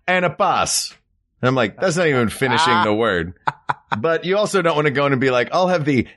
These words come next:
Speaker 1: antipasta." You know what I mean? Like, like, antipasta seems like, tha-, that's, it, I feel like there's a reasonable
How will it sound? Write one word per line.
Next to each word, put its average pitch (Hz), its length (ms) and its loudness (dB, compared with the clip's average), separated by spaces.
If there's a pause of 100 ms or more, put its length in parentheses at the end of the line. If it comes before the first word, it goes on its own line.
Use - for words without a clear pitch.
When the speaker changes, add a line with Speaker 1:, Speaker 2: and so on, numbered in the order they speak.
(120)
Speaker 1:
antipasta." 120 1200 0 (2000)
You - 120 0
know 233 80 2
what 226 80 2
I 220 60 2
mean? 214 160 -2
Like, 196 280 0
like, 147 240 0 (420)
antipasta 165 760 0
seems 117 340 0
like, 107 380 0
tha-, 127 240 0
that's, - 520 -4 (360)
it, 123 180 -2 (120)
I 165 140 0
feel 202 140 0
like 190 140 0
there's 151 160 0
a 156 80 0
reasonable 117 1000 0